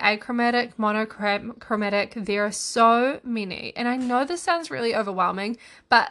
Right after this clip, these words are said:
it's actually really simple. And there are great diagrams online that show you what colors go best based on the color wheel. And I will link some resources below for that.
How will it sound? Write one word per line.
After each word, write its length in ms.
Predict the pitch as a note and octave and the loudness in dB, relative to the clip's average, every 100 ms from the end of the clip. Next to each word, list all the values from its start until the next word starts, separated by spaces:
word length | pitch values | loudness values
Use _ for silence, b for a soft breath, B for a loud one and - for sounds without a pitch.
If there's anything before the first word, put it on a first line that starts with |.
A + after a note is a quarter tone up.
| - | -4
it's 160 | C4 B3+ - | -6 -4 -4
actually 520 | C4 B3 - F4 D#4+ | -4 -4 -8 -6 -8
really 400 | A#3+ G#3+ G#3 G#3+ | -6 -6 -2 -4
simple. 480 | G#3 - F#3+ A3 A3+ | -4 -8 -4 0 2
And 180 | B3 A3+ | 2 2
there 100 | A3+ | 2
are 80 | |
great 560 | A3+ A3+ A#3+ A#3+ C4 - | 2 -2 2 4 4 2
diagrams 540 | D4 D#4+ D#4 C#4 C4+ | -2 -2 0 -2 -2
online 400 | - A3 G3 F#3+ | -4 -4 -4 -4
that 140 | G3+ - | -8 -8
show 160 | - | -4
you 200 | G3+ G3+ | -4 -4
what 280 | F#3 B3 D4+ | 4 6 4
colors 400 | - B3 G#3 G#3 | 2 -4 -2 -6
go 160 | - G3+ | -8 -10
best 440 | - A3 A#3 - - | -2 -2 -2 -10 -10
based 320 | G#3 G3+ - - | -4 -2 -4 -6
on 280 | G#3+ G#3 G3 | -6 -6 -8
the 140 | - A3+ | -12 -4
color 260 | - G#3+ | 0 2
wheel. 300 | C3+ F#3 G#3 B B B | 0 -2 -4 B B B
And 120 | A#3 | 0
I 80 | G#3+ | 2
will 120 | G3+ | 2
link 280 | G#3 G#3 A#3 | -2 -6 -6
some 200 | - C4+ | -8 -4
resources 520 | A3+ G#3+ F#3+ F#3+ - | -2 -2 -6 -10 -12
below 360 | - G3 F#3+ F#3+ | -10 -2 0 0
for 140 | - | -4
that. 260 | B2 - | -6 -6